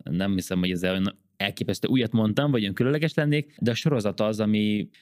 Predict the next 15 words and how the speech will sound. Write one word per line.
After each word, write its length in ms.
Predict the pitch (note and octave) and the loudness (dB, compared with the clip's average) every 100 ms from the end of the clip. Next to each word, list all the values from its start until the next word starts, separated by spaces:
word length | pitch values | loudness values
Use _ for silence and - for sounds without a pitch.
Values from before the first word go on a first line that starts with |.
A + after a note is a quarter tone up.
| _ | _
az 80 | A2 | 0
egyik 160 | A2 A2 | 0 2
leginkább 680 | A2+ G#2+ G2+ F#2+ F#2+ F#2 G2 F#2+ - | 2 2 2 2 0 0 -2 -4 -4
alkalmas 540 | F#2 G2+ G#2 F#2+ F#2 | -2 0 -2 -4 -4
arra, 120 | G#2+ | -4
hogy 140 | F#2 F2+ | -4 -4
kifejtsen 520 | A2 - G2 F#2 G2+ | -8 -2 -4 -2 -4
egy 100 | F#2 | -4
történetet, 800 | - F#2+ - F#2 F2+ F#2 F2+ - - | -2 -2 -2 -4 -2 -4 -6 -10 -4
bemutasson 520 | G#2 G2+ G2 - G2+ | -2 -2 -4 -4 -4
karaktereket, 760 | F#2+ G2+ G2 - G2 F#2+ A2 G#2 | -2 -2 -2 -2 -2 -2 -4 -2
és 300 | G2+ - - _ _ _ | -4 -6 -12 _ _ _
a 100 | G#2+ | -2
lehető 320 | G#2+ G2 - | 0 -2 0
legtöbb 540 | G2+ G2+ - G2 F2+ | -2 -2 -2 -2 -2